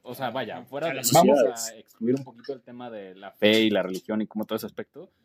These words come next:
Speaker 1: y vamos a verlo como funcional. Funcionalmente hablando, las religiones le daban un sentido a los grupos de personas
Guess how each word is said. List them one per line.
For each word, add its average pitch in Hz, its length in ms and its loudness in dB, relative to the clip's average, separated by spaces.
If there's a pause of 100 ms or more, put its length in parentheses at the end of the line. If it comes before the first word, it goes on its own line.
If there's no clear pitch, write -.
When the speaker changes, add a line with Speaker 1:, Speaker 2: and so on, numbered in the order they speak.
(120)
Speaker 1:
y 117 80 -18
vamos 127 240 -12
a 117 60 -14
verlo 113 180 -12
como 104 160 -14
funcional. 104 540 -16 (340)
Funcionalmente 180 540 -8
hablando, 151 260 -8
las 123 140 -10
religiones 117 420 -12
le 113 80 -12
daban 117 220 -8
un 123 100 -12
sentido 120 680 -12
a - 40 -20
los 95 160 -18
grupos 107 280 -12
de 107 80 -14
personas 127 580 -12